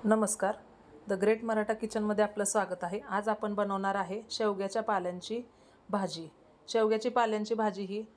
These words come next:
एक आरोग्यासाठी खूप चांगली असते आणि ज्या लोकांना शुगर आहे त्यांच्यासाठी तर जास्तीत जास्त उपयोगी आहे.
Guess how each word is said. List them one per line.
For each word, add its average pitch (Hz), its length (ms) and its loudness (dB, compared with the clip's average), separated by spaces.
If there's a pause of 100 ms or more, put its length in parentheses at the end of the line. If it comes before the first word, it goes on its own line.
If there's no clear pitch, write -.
(140)
एक 202 240 -8
आरोग्यासाठी 214 680 2
खूप 254 220 -8
चांगली 233 320 0
असते 208 420 -4 (280)
आणि 208 280 0
ज्या 247 200 4
लोकांना 247 440 0
शुगर 214 320 2
आहे 190 320 0
त्यांच्यासाठी 214 500 -6
तर 208 160 -4
जास्तीत 214 480 -2
जास्त 208 340 0 (480)
उपयोगी 190 420 -4
आहे. 175 260 -2